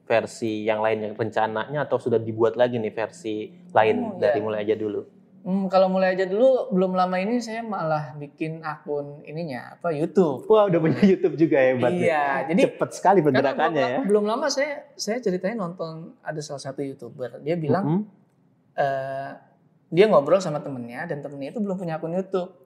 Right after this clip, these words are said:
Speaker 1: Oh.
Speaker 2: Dia sampaikan bahwa, "Lu udah punya YouTube belum?" gitu kan. "Belum," kata temennya ini.
Speaker 1: Oke.
Speaker 2: Terus si temennya ini bilang,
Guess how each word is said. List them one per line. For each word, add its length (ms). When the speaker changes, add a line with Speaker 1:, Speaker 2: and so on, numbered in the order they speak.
Speaker 1:
Oh. 340
Speaker 2:
Dia 140
sampaikan 720
bahwa, 440
"Lu 140
udah 120
punya 400
YouTube 280
belum?" 300
gitu 200
kan. 320
"Belum," 320
kata 220
temennya 320
ini. 260
Speaker 1:
Oke. 400
Speaker 2:
Terus 160
si 80
temennya 340
ini 140
bilang, 340